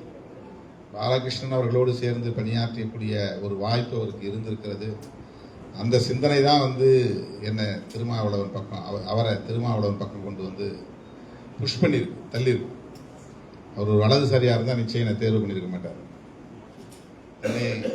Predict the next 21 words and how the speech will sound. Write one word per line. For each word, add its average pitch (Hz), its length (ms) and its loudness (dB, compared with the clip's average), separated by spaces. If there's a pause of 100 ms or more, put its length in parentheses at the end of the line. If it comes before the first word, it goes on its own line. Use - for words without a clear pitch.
என்னையும் 131 420 2
எப்படி 117 400 4
ஆளுங்கட்சி 110 600 0
விமர்சிக்க 104 720 0
முடியுமோ 101 300 -2
அப்படி 95 340 -4 (140)
கடுமையா 104 300 0
விமர்சிக்கக்கூடிய 101 880 -2 (600)
நிலை 110 240 2
தான் 110 100 2
அவர் 98 180 0
இருந்திருப்பார். 98 500 -4 (1160)
இப்ப - 120 -10
நான் 143 280 4
வந்து 151 500 0 (500)
இந்த 120 380 2
அணியில 143 240 6 (100)
இருக்கிறதுனால 117 600 0 (1000)
இந்த 110 440 0 (760)
நடவடிக்கைகளை 127 680 2
நியாயப்படுத்த 117 840 2